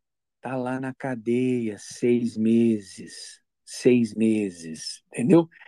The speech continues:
E as pessoas que não fizeram nada, nem se manifestaram, tava lá rezando. Tem gente que tá presa. Pô, eu não vejo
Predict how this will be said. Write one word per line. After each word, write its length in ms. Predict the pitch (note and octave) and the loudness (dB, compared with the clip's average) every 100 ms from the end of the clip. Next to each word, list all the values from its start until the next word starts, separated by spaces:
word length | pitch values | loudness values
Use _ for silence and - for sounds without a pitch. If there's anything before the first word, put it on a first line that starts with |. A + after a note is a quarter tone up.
| - | 4
E 100 | A#3+ | 6
as 100 | G#3+ | 6
pessoas 280 | F#3 D#3 - | 4 -4 -4
que 100 | F#3+ | -2
não 100 | F#3+ | 0
fizeram 400 | - D#3 E3 F#3+ | 0 0 0 2
nada, 560 | G#3 F3 A#3 F3+ D3 A#2+ | 4 6 6 6 2 2
nem 200 | C#3 F#3+ | -2 -2
se 100 | G3 | -4
manifestaram, 640 | G3 G3 E3 - C#3+ D3+ | -2 -2 -4 -2 -2 0
tava 200 | C#3 D3+ | -2 0
lá 80 | D3 | -2
rezando. 600 | D3 F3 C#3 D#3 E3 - _ _ _ _ _ _ | -4 -8 -6 -6 -8 -12 _ _ _ _ _ _
Tem 140 | B2+ | -12
gente 180 | A2+ C3 | -10 -10
que 60 | - | -8
tá 140 | F3 | -8
presa. 520 | - D#3 D#3 B2+ G#2+ - _ _ _ _ _ _ | -4 -2 -2 -4 -12 -16 _ _ _ _ _ _
Pô, 320 | - E3 A2+ - _ _ _ _ | 6 6 6 0 _ _ _ _
eu 220 | A#2 A#2+ B2 | 0 2 2
não 180 | F3+ | 2
vejo 500 | G3+ A3 F3 A#2+ G#2+ | 4 4 4 2 -6